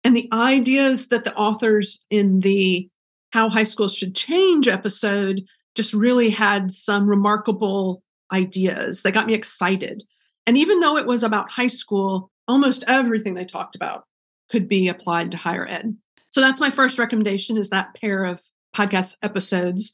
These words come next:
But then also, I just encourage you to go to the website for the book, Learning That Matters. I wrote that book with s-, several colleagues,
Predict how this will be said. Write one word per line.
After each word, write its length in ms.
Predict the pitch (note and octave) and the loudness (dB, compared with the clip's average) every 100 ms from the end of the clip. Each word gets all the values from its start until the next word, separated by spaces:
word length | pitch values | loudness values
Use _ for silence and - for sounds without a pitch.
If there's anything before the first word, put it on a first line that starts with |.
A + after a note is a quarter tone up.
| _ | _
But 140 | C4+ | 0
then 160 | C#4 E4 | 0 -2
also, 460 | - F#4+ F#4+ F4+ C4+ | 0 -2 0 0 2
I 160 | B3 | 2
just 200 | A#3+ C4 | 0 -2
encourage 480 | A#3+ A#3 B3 B3+ A3+ | -6 -2 0 0 0
you 220 | A#3+ A3 | -2 -2
to 140 | A3+ G#3 | -2 -2
go 340 | G#3 G#3+ G#3+ | 2 2 2
to 640 | A3 - A3 G#3 G#3 G3+ G3+ - | 0 -2 0 2 2 2 0 0
the 160 | G#3 | 2
website 680 | G3 G#3+ G#3+ - A3+ G#3+ G#3+ - | 4 4 2 0 0 0 -2 -2
for 380 | G#3+ G3+ G#3 F#3+ | 0 2 0 0
the 100 | F#3+ | -2
book, 340 | G#3 G3+ - | -2 -4 -2
Learning 340 | G#3 G3+ G3+ G3 | 0 2 2 2
That 160 | - | 0
Matters. 640 | - F3 G3+ F4+ F#4 - - - | 0 0 0 -2 -2 -6 -6 0
I 120 | G3+ | 2
wrote 260 | F#3+ G3 G3 | 4 2 2
that 260 | G#3 - | 0 0
book 280 | G#3+ G#3+ G#3+ | -2 -2 0
with 340 | G#3 G3 - - G3+ - | -2 -2 -10 -20 -20 -16
s-, 180 | - G#3+ | -12 -12
several 340 | - - G#3 G#3 | -6 -2 -2 -2
colleagues, 680 | A#3 A3 A3 A#3 A3 A3 | 0 2 4 2 2 0